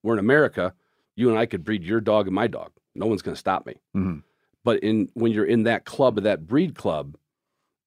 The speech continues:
Speaker 1: the breed warden, like, he sits at the throne of the breeding. He'll say, like, "Steve's got a dog that's, um, got a nice coat,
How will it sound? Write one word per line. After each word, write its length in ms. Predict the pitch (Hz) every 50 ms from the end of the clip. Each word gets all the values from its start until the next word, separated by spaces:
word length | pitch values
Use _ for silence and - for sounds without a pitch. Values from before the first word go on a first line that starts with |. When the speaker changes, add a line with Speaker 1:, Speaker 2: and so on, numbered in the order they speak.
| _ -
Speaker 1:
the 100 | 101 101
breed 320 | 82 101 127 147 151 135
warden, 380 | 110 107 107 101 101 104 107 -
like, 160 | - 98 98 -
he 140 | - 123
sits 420 | 113 - - - 139 - - - -
at 120 | 117 110
the 80 | - -
throne 380 | - 104 113 127 127 120 117 101
of 180 | 95 90 80
the 80 | - 98
breeding. 380 | 85 - 139 120 - - - - _ _ _ _ _ _ _ _ _ _ _ _
He'll 200 | - 127 131 120
say, 260 | - - 117 113 113
like, 320 | 110 110 101 92 - _ _ _
"Steve's 380 | - - - - 135 143 131
got 160 | 117 113 104 98
a 40 | 90
dog 340 | 85 110 107 107 110 107 101
that's, 280 | 104 87 - - - - _ _ _ _ _ _ _ _ _ -
um, 380 | 92 87 85 82 80 64 - - _ _ _ _ _ _ _ _ _ _ _ _ -
got 120 | 120 104
a 40 | 98
nice 280 | 104 110 123 127 - -
coat, 440 | - - - 135 127 123 123 -